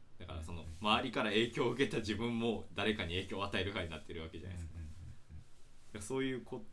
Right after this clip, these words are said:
Speaker 1: なんていうか、再生産を、から結構逃れることが、自体がすごい難しいなっていうことを、なんか美容室の話からの結構真逆みたいなとこやけど、続きというか真逆というかって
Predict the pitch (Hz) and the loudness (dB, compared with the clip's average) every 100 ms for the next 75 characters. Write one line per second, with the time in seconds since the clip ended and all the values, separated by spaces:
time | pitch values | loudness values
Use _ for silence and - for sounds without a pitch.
0 | - 107 104 - - - 110 110 107 92 | -6 -4 -4 -6 -8 -2 -2 0 -2 -2
1 | 76 76 80 65 - - - - 82 - | -6 -8 -10 -10 -14 -14 -8 -8 -8 -12
2 | - - 90 90 98 104 101 92 90 - | -14 -10 -4 0 0 0 0 -4 -8 -6
3 | 113 92 - - - - 78 76 - 85 | -6 -6 -6 -8 -8 -6 -6 -6 -8 -8
4 | 82 78 - 85 71 71 80 90 90 90 | -6 -6 -6 -6 -6 -6 -4 -2 -2 -4
5 | 90 92 - - - 80 - 104 104 117 | -4 -6 -10 -10 -6 -6 -4 -6 -2 0
6 | 135 - - - - - - - - - | 0 -2 -8 -12 -14 -14 -14 -12 -14 -14
7 | - - - - - - 95 76 82 110 | -16 -12 -12 -10 -12 -8 -6 -6 -2 0
8 | 101 - - 85 78 - - - - - | -2 -4 -8 -8 -8 -10 -12 -12 -14 -12
9 | - - - 85 85 87 90 82 60 57 | -12 -12 -8 -2 0 0 -2 -6 -6 -10
10 | - - - 90 120 104 - 101 101 113 | -10 -12 -10 -8 -6 -6 -6 -4 -4 -4
11 | 87 - 76 71 - 80 80 80 - - | -6 -6 -10 -12 -12 -10 -10 -10 -12 -16
12 | - - - | -16 -16 -14